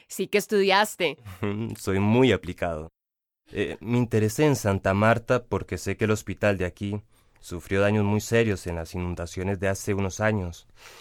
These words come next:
Speaker 1: Así es. Una parte del edificio se clausuró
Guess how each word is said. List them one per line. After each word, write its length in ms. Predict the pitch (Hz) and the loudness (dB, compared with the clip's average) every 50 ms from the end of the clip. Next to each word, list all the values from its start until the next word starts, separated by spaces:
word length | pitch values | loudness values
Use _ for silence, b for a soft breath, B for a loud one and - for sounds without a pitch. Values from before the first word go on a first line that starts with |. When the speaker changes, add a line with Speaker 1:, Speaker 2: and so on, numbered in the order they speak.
| B B B B B | B B B B B
Speaker 1:
Así 360 | 180 190 185 - 220 208 208 | -2 -2 -2 0 2 2 4
es. 500 | 202 196 185 180 - - - - - - B B B B B B B B | 4 4 2 0 -2 -8 -10 -12 -14 -16 B B B B B B B B
Una 240 | - 254 277 285 277 | 0 4 4 6 8
parte 280 | 269 254 254 254 - | 6 6 6 6 4
del 180 | 269 254 247 233 | 6 6 6 4
edificio 480 | 214 190 180 185 - 220 220 - 247 208 | 4 4 2 2 2 -2 -2 0 -2 -2
se 160 | - 208 196 | -2 -2 -2
clausuró 580 | - 185 170 165 - - 165 160 156 147 147 | 0 0 0 0 0 0 2 4 4 2 2